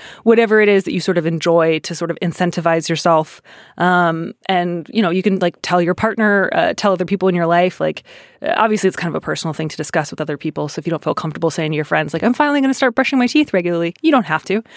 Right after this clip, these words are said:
Um, but sort of have somebody who is, like, there for you, excited to help you chart your progress. Um,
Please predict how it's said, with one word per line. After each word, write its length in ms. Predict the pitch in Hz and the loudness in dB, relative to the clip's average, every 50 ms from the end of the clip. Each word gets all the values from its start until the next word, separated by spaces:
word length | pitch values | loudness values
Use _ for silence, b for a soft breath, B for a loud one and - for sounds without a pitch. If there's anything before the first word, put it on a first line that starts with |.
| B B B B B | B B B B B
Um, 280 | - 196 190 185 180 185 | 0 2 2 2 2 2
but 180 | 196 240 226 - | 2 2 2 2
sort 140 | - 254 | 0 0
of 60 | 226 - | 0 0
have 220 | - 202 202 196 | -2 -2 -2 -2
somebody 320 | - - 196 190 185 185 | 0 0 0 2 2 2
who 220 | 175 175 190 175 165 | 2 2 0 2 0
is, 180 | 160 156 147 | 0 0 0
like, 180 | - 170 156 - | 0 -2 0 2
there 180 | - 220 214 214 | 2 2 4 2
for 140 | - - 226 | 2 2 2
you, 140 | 208 202 190 | 4 4 2
excited 440 | 160 - - - 170 165 175 170 | 2 0 -2 -2 0 0 0 -2
to 180 | 165 160 - - | -4 -6 -10 -8
help 220 | - 180 180 - | -6 -6 -6 -4
you 200 | 170 165 160 165 | -4 -4 -2 -4
chart 200 | 156 - - 165 | -4 -6 -6 -8
your 120 | 156 160 156 | -6 -6 -4
progress. 640 | 147 - 175 170 165 170 165 160 160 - - - B B B B B B B B - | -2 0 0 2 2 2 0 0 -2 -6 -14 -18 B B B B B B B B -2
Um, 520 | 175 175 170 165 160 156 156 160 165 156 | 0 2 2 2 2 0 -2 -4 -6 -10